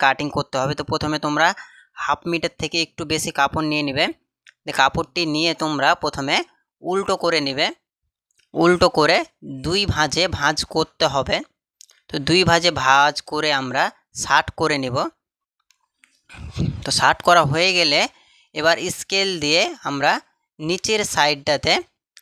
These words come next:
একটি চকে দাগ মারব লেবেল করে,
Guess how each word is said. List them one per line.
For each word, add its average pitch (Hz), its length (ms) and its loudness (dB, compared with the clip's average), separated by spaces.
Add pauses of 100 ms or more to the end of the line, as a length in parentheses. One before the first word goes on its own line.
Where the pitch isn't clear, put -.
(200)
একটি - 280 -4 (440)
চকে 156 320 2 (100)
দাগ 143 140 4 (120)
মারব 143 220 -2 (520)
লেবেল 165 300 -2 (100)
করে, 147 180 0